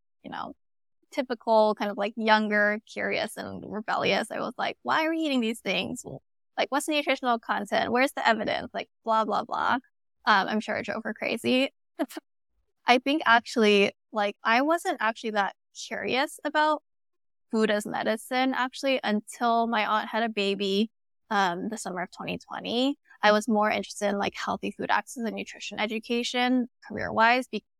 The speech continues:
because I saw such a discrepancy. Actually, when I was, uh, in college at Berkeley, I was doing this, taking this education class, doing field work in Oakland, and learned about food insecurity and saw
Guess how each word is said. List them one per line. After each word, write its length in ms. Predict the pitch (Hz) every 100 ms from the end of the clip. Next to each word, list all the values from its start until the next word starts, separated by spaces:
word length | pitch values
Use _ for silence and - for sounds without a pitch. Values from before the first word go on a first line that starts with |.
| -
because 440 | 214 - 247 226
I 120 | -
saw 220 | 202 - 202
such 220 | - 196
a 40 |
discrepancy. 920 | - 208 - 160 214 233 - 240 247 - _ _ _ _
Actually, 220 | 214 214 202
when 60 | 190
I 20 |
was, 140 | 196 - _ _ -
uh, 160 | 190 -
in 120 | 208
college 360 | - 240 214 190
at 120 | -
Berkeley, 580 | 214 220 - 196 190 - -
I 100 | 196
was 200 | 196 -
doing 460 | 202 190 185 202 - _ _ _ _ _ _ _
this, 140 | 240 -
taking 200 | 277 254
this 100 | 240
education 540 | - 214 - 220 226 220
class, 320 | 214 202 240
doing 240 | - 202 226
field 300 | 208 208 208
work 180 | 202 208
in 120 | 214 -
Oakland, 540 | 214 - 208 196 202 - _ _ _ -
and 260 | 208 202
learned 360 | 202 208 190 220
about 240 | 247 262
food 180 | - 311
insecurity 680 | 240 - 214 - 185 190 190
and 200 | 185 196
saw 420 | - - 214 214